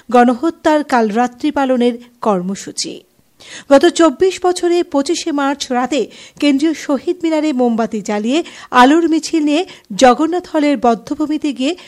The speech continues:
শহীদদের প্রতি শ্রদ্ধা জানানো হয় ঘাতক দালাল নির্মূল কমিটির পক্ষ থেকে। ঘাতক দালাল নির্মূল কমিটির সভাপতি শাহরিয়ার কবির বলেন, "আজ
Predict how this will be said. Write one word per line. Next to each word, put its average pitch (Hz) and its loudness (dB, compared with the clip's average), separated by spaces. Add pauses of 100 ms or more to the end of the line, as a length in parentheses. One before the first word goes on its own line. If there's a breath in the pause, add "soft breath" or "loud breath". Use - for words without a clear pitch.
(120 loud breath)
শহীদদের 311 0
প্রতি 269 -4
শ্রদ্ধা 233 -6
জানানো 220 -4
হয় 285 0 (320 loud breath)
ঘাতক 269 0
দালাল 233 2 (260 loud breath)
নির্মূল 269 2
কমিটির 196 -4
পক্ষ 196 -8
থেকে। - -10 (120)
ঘাতক 302 -2
দালাল 320 0
নির্মূল 294 -2
কমিটির 311 -6
সভাপতি 285 -6
শাহরিয়ার 320 -4
কবির 247 -6
বলেন, 226 -2 (140)
"আজ 269 -4